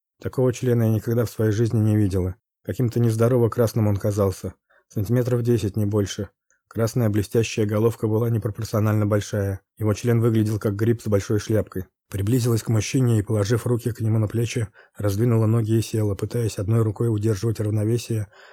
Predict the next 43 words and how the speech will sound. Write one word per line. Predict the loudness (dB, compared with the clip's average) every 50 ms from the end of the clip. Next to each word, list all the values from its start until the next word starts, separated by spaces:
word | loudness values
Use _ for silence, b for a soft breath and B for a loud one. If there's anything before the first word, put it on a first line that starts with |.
| B B
а | -6 -4
другой | -2 0 2 2 2 2
вставить | 2 0 0 0 0 0 -2
в |
себя | -4 -2 0 2
его | 2 2 2 0
член. | 0 -2 -2 0 0 -2 -4 -6 _ _ _ _ _ _ _ _ _ _ _ _ _ _ _ _ _ -4
На | -2 0
ощупь | 0 0 -2 -2 -2 -2
он | -2 0
показался | -2 -2 -2 0 0 0 0 -2 -2 -2
мне | -2 -2
таким | -2 -4 -4 -2 -2 -2
же | 0 -2 0
жирным, | 0 0 0 0 0 -2 -2
как | -2 -4 -4 -2
и |
дверная | -2 0 0 0 2 2 2 2
ручка. | 2 0 0 -2 -6 -10 -12 -12 b b b b b b b _
Вообще | -8 -8 -4 0 0 0
всё | 0 0 0 -2
в | 0
этой | 0 0 0
бедной | 0 0 0 2 0 0
обстановке | -2 -4 -4 -4 -4 -2 -4 -4 -6 -6
казалось | -6 -4 -2 0 0 0 -2 -2
мне | -2 -2 -2
убогим | 0 0 -2 -2 0 0 0 0
и |
жалким. | 0 0 -2 -2 -4 -6 -8 -10 -12 -12 _ _ _ _ _ _ _ _ -12
И | -8
сама | -6 -2 -2 0 0 0
я | 0 -2
казалась | -2 -2 0 0 0 0 0 -2
себе | -4 -4 -2 -2 -2
убогой | -2 -2 -2 -2 0 0 0 2
и |
жалкой, | 2 2 2 2 0 0 -2 -4
насаживаясь | -4 -4 -2 -2 -2 -2 0 0 -2 -2 -2
на | -2 -4 -4
член | -2 -2 -2 -2 0
безногого | -2 -2 0 0 0 0 0 0 0
Лёни. | 0 0 0 -2 -2 -4 -6